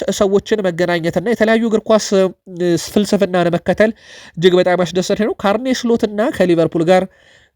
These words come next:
ጥሩ ጊዜ እንደማሳለፍም እርግጠኛ ነኝ ብለዋል። ፍሎሪያን ቬርዝ፣ ጄሬሚ ፍሪፖንግ፣ ሜሎስ ኬርኪዝን አጠቃላይ ለማስፈረም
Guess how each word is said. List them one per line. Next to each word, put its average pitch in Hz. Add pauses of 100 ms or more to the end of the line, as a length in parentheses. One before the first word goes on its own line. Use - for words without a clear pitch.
ጥሩ 180
ጊዜ 165
እንደማሳለፍም 147
እርግጠኛ 147 (120)
ነኝ 156
ብለዋል። 131 (1200)
ፍሎሪያን 247 (120)
ቬርዝ፣ 170 (320)
ጄሬሚ 226
ፍሪፖንግ፣ 190 (200)
ሜሎስ 226
ኬርኪዝን 196
አጠቃላይ 226
ለማስፈረም 220